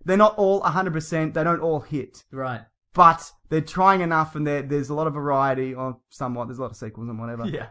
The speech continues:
Speaker 1: And they're bringing in a whole lot of different characters, and they stick to their guns, and this is the continuity, and all, and all links in. And even though there is some continuity breaks in this,
Speaker 2: Yeah, yeah.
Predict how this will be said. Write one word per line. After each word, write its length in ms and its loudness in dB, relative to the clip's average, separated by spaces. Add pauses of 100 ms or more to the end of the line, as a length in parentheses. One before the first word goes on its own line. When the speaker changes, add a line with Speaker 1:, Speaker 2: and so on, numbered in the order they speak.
Speaker 1:
And 100 -2
they're 60 4
bringing 220 2
in 60 0
a 60 2
whole 140 2
lot 100 2
of 60 -4
different 260 -6
characters, 540 -2
and 100 2
they 80 0
stick 280 -8
to 60 -6
their 120 -2
guns, 340 -4
and 100 -4
this 160 -6
is 60 -12
the 80 -6
continuity, 760 -6
and 100 -4
all, 280 0
and 120 -4
all 140 -2
links 280 -8
in. 160 -6
And 120 -2
even 160 0
though 100 4
there 120 2
is 120 -2
some 100 -2
continuity 480 -6
breaks 380 -4
in 120 -2
this, 400 -10
Speaker 2:
Yeah, 140 -8
yeah. 260 -10